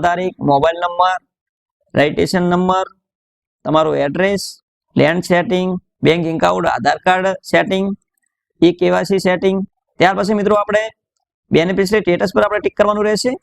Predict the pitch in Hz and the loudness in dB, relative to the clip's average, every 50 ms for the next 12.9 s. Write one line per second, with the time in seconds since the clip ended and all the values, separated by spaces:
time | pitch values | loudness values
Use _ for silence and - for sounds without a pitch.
0 | _ _ _ _ _ _ _ _ _ - - 147 - 208 208 165 151 160 180 202 | _ _ _ _ _ _ _ _ _ -4 -2 0 2 2 2 2 0 -2 -2 0
1 | 196 233 233 208 - 202 196 226 220 233 214 - 208 - 220 220 208 233 220 220 | 0 0 0 0 0 -2 0 0 0 0 0 -2 -2 -2 -2 -2 -2 -2 -2 0
2 | 220 220 214 214 208 220 208 175 180 190 202 208 - 214 214 190 - - 175 190 | 0 -2 -2 0 0 -2 0 0 -2 -4 -4 -6 -8 -8 -8 -4 0 0 0 0
3 | - - 208 208 190 175 - - 208 208 208 208 214 208 214 202 - 262 277 - | 0 0 0 0 0 0 -2 -2 -2 0 0 0 0 -2 -2 -2 -2 -4 -4 -6
4 | _ _ _ _ _ _ _ _ _ _ _ - - 180 190 - 202 214 220 214 | _ _ _ _ _ _ _ _ _ _ _ 0 0 0 2 0 0 0 0 2
5 | 220 220 196 190 214 - 208 202 208 202 202 160 - - 196 190 175 190 202 208 | 2 2 2 0 0 0 0 0 0 0 0 -2 0 0 2 4 4 4 2 2
6 | 220 226 214 - 214 208 202 196 208 208 202 202 - 208 196 202 196 202 208 208 | 0 -2 0 0 0 0 2 2 2 2 2 0 -2 -2 0 0 2 2 2 0
7 | 214 214 - - 151 170 185 202 185 - 208 202 202 - 196 190 202 190 208 214 | -2 -2 0 0 0 2 0 0 0 0 0 0 0 0 0 0 2 2 2 2
8 | 214 220 214 214 214 196 - 247 254 339 - _ _ _ _ _ _ _ _ _ | 2 0 0 0 -2 -2 0 -2 -2 -2 -6 _ _ _ _ _ _ _ _ _
9 | _ - 220 214 208 - 240 226 226 208 226 214 214 214 220 208 180 190 202 202 | _ 2 2 2 2 0 0 0 0 0 0 0 2 2 2 2 0 0 -2 -2
10 | 202 208 208 208 196 202 208 202 208 196 156 170 190 196 202 196 - - 185 190 | 0 0 0 2 2 0 0 0 0 0 2 4 4 4 4 0 0 0 0 0
11 | 190 190 165 - - - 185 196 208 202 196 208 - - 170 180 190 190 190 185 | 0 0 -2 -2 0 -2 0 0 0 -2 -2 -2 -2 0 0 0 2 0 0 0
12 | - 196 185 165 160 - 190 202 202 190 208 196 - 214 220 208 202 | 0 0 0 0 0 2 2 2 2 2 2 0 2 0 0 0 0